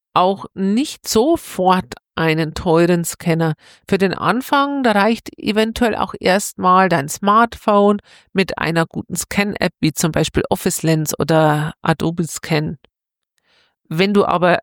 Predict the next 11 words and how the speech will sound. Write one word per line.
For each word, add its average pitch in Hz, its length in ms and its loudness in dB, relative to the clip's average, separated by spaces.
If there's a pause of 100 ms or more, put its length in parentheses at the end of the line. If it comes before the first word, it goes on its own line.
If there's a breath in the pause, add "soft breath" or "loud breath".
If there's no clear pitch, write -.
regelmäßig 160 760 0
scannst, 156 580 -2
dann 160 140 0
lohnt 175 300 2
sich - 140 0
diese 156 260 -4
Investition 160 800 0
natürlich 147 680 0
auf - 200 -2
jeden 156 360 0
Fall, 156 460 0